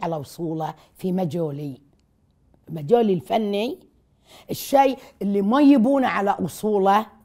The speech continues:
نطقا وأداء، لبسا، عادات، تقاليد. إذا ما تي على الوصول،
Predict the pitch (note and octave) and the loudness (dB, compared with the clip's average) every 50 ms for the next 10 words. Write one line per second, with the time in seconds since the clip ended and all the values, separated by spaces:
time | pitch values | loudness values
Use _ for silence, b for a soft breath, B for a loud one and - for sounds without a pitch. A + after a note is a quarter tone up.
0 | _ _ _ _ _ _ _ _ _ _ _ _ _ _ _ _ _ _ - G3+ | _ _ _ _ _ _ _ _ _ _ _ _ _ _ _ _ _ _ -2 2
1 | B3 C4+ C4+ - G#3 - A3+ C4+ C4+ C#4 C#4+ C#4+ - - - F#3+ G#3+ A3 - G#3 | 2 2 2 0 0 4 6 6 6 6 4 0 -4 -4 0 2 4 6 6 6
2 | A3+ G3+ F#3 B3 C4 C4+ C#4 C4 - C#4 C#4 C4+ C4+ C#4 C4+ C4 - _ _ _ | 6 8 8 10 10 10 10 10 10 10 10 10 10 8 4 0 -4 _ _ _
3 | _ - F#3+ G#3 B3+ C#4 A3+ - - - - D4 C#4+ C#4+ C#4+ C#4 C#4+ C#4+ D4 D4 | _ -2 6 8 10 10 8 6 -2 4 8 10 10 10 10 8 8 6 6 4
4 | C#4+ C#4+ - _ _ _ _ _ _ _ _ _ _ _ _ _ _ _ _ _ | 0 -6 -18 _ _ _ _ _ _ _ _ _ _ _ _ _ _ _ _ _
5 | _ _ _ _ _ _ _ _ _ _ _ _ _ _ _ _ _ _ _ _ | _ _ _ _ _ _ _ _ _ _ _ _ _ _ _ _ _ _ _ _
6 | _ _ _ _ _ _ _ _ _ _ _ _ _ _ _ _ _ _ - G#3+ | _ _ _ _ _ _ _ _ _ _ _ _ _ _ _ _ _ _ 2 4
7 | A#3+ A#3 G#3 F#3+ B3 C4 C4+ C#4 C#4 - - - - - - _ _ _ _ - | 6 6 6 6 6 8 8 6 6 4 0 -6 -20 -20 -20 _ _ _ _ -4
8 | F#3+ A3+ - A#3 A#3 A3+ A#3 A#3+ C#4 D4 D4 A#3+ G#3+ - - _ _ _ _ _ | -4 0 4 6 6 6 6 4 4 2 2 0 -2 -6 -12 _ _ _ _ _
9 | _ _ _ _ _ _ _ _ _ _ _ _ _ _ _ _ _ _ _ _ | _ _ _ _ _ _ _ _ _ _ _ _ _ _ _ _ _ _ _ _
10 | _ _ _ _ _ - F3+ F3+ F3+ - F#3+ B3 E4 E4 E4 C#4+ D#4 G#3+ A3+ A3 | _ _ _ _ _ -10 -6 -4 -2 2 4 4 4 4 4 2 0 2 2 2
11 | A3 G#3+ G3+ G3 F3 - - G#3+ A3 A#3 A#3 A3+ | 2 2 2 0 -2 -4 -4 0 2 2 2 0